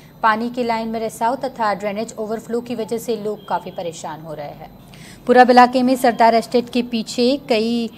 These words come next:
सोसाइटियां मौजूद हैं, जहां पर पानी की लाइन में रिसाव है और ड्रेनेज लाइन ओवरफ्लो होने की वजह से रास्ते पर पानी बह रहा है।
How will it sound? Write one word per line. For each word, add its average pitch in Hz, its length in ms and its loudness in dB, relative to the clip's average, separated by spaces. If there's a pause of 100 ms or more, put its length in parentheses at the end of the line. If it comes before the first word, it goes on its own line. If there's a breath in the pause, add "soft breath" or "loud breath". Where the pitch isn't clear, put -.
(420 loud breath)
सोसाइटियां 240 560 4
मौजूद 220 420 0
हैं, 220 220 -4 (400 loud breath)
जहां 233 200 4
पर 240 260 2
पानी 226 380 2
की 262 160 -2 (100)
लाइन 220 280 2
में 185 240 2
रिसाव 208 400 4
है 269 220 0
और 226 220 4
ड्रेनेज 226 420 0
लाइन 240 240 4 (100)
ओवरफ्लो 269 440 0
होने 220 260 0
की 202 160 -10
वजह 185 260 -4
से 233 280 -8 (880 loud breath)
रास्ते 214 380 2
पर 277 160 2
पानी 196 320 4
बह 156 180 -4
रहा 151 220 -2
है। 135 180 -12